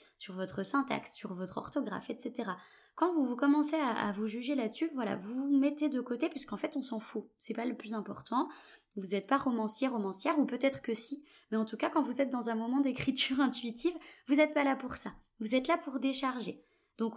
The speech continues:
en toute bienveillance, en toute indulgence, vous vous offrez ce moment pour vous. Vous prenez un, un cahier ou même une feuille blanche, une feuille de brouillon,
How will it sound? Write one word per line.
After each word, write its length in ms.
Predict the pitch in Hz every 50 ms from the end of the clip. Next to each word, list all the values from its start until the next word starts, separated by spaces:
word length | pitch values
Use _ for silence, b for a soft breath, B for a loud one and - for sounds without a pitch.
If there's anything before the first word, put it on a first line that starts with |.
| - -
en 120 | 226 220 220
toute 220 | - 320 294 262
bienveillance, 600 | - 285 285 302 285 277 247 226 247 277 277 -
en 80 | 247 -
toute 200 | - 294 294 285
indulgence, 600 | 269 254 - 233 226 196 175 202 214 254 - b b b b b
vous 100 | - 285
vous 240 | 320 302 339 311 269
offrez 460 | 285 285 277 - - - 233 226 - -
ce 140 | - - 302
moment 380 | 311 311 294 277 262 262 247
pour 200 | - - 214 196
vous. 160 | 180 180 196 - _ _ _ _ _
Vous 80 | 190 156
prenez 260 | - - 233 254 262
un, 240 | 262 240 220 - -
un 220 | - 202 196 202
cahier 360 | - 220 208 202 196 240 311
ou 80 | 302 269
même 220 | 220 202 208 208
une 80 | 208 196
feuille 240 | - - 214 190 165
blanche, 360 | - 190 196 277 302 - -
une 60 | 208
feuille 220 | - - - 190
de 120 | - - 175
brouillon, 320 | - 175 185 185 196 -